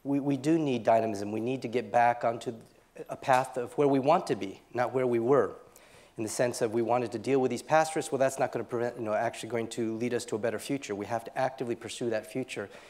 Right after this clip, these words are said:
And what I would express to the people around the, the organizing principle around this theme is a bit counterintuitive, but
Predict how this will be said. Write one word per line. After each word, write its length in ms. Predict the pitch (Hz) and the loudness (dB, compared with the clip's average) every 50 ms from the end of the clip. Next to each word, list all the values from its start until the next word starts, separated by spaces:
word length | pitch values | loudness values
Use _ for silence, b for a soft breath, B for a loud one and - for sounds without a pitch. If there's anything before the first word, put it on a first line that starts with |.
| B B | B B
And 120 | 139 131 | 0 2
what 100 | 135 143 | 4 6
I 60 | 143 147 | 6 6
would 140 | 151 135 - - - - _ _ _ - - - _ - _ _ _ _ _ - | 6 4 0 -6 -16 -20 _ _ _ -20 -20 -20 _ -20 _ _ _ _ _ -16
express 340 | 147 - - - 208 196 - | -14 -10 0 2 2 2 2
to 80 | - | -4
the 80 | 156 135 | -4 -4
people 240 | - 143 139 143 131 | -2 -4 0 2 4
around 160 | 127 123 123 | 4 4 4
the, 240 | 120 120 - - 135 | 2 -2 -2 -2 -2
the 120 | 123 127 | 2 2
organizing 440 | 135 143 135 135 123 113 - 123 107 | 4 4 4 2 0 0 -2 -6 -8
principle 400 | - - 135 131 - 135 123 120 | -6 -6 -6 -6 -6 -4 0 2
around 220 | 120 120 117 117 | 4 4 4 2
this 160 | 113 107 - - | 0 -4 -4 0
theme 200 | 185 180 170 151 | 0 2 2 0
is 120 | 127 - | -2 -2
a 20 | |
bit 140 | 120 131 - | -4 -6 -6
counterintuitive, 720 | - 135 127 123 - - 117 110 - 196 208 180 147 127 - | -2 -2 -2 -2 -2 -4 -6 -4 0 2 4 6 6 6 6
but 240 | 135 127 - B | 4 2 2 B